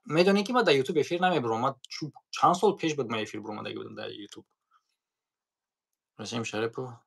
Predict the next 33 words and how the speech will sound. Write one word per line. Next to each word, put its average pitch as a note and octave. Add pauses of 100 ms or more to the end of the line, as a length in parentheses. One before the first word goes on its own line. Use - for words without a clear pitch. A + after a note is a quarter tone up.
(140)
ба A2
дили A2
пур A2+
будро G#2+
эфир. - (1120)
Всё, D3+
ман D3
аз B2
шумо C#3
боварӣ A#2
дорам, B2+
бародаро, A2+ (180)
ҳама A#2+
сад A#2
фоиза. A2+ (260)
Ман F3+
медонам, G3
медонем, G3+
просто F#3+
гап D#3+
дар D3
инҷа D3
барои C3
чӣ C3+
гуфтаистам, C#3+
ки F#3+
ман D#3+
чанд F#3
қаш -
пеш F3
буромада A#2
будам A2
охир. F#2+